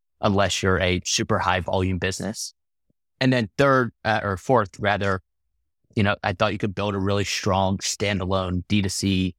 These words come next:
dot com business with this, with subscriptions and repeat and just better Facebook ads than most creatine brands were using. But I thought there was a really natural transition to omnichannel.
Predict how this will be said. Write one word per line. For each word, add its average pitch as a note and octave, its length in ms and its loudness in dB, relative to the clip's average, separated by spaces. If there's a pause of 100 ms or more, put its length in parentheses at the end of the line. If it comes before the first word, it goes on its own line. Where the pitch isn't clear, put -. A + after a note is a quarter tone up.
(340)
dot G2+ 220 2
com G2 380 -2
business G2 480 -6
with G#2+ 100 -4
this, A2+ 320 -2 (140)
with B2+ 160 -6
subscriptions G#2 920 -2
and F#2+ 140 -4
repeat A2 520 2
and F#2+ 140 -2
just F#2 220 -4
better F#2+ 400 0
Facebook F#2 420 -6
ads G#2 460 0 (480)
than G2 320 -2
most G2 340 0
creatine G#2+ 380 2
brands G#2+ 320 0
were G#2 80 0
using. A2+ 420 0 (400)
But A#2 380 2 (280)
I G#2+ 120 2
thought G#2 440 0
there G2 280 0
was G2 260 -2
a G2 60 -2
really G2 280 0
natural F#2+ 440 -2
transition F#2+ 720 -2
to G2 340 -2
omnichannel. F#2 720 0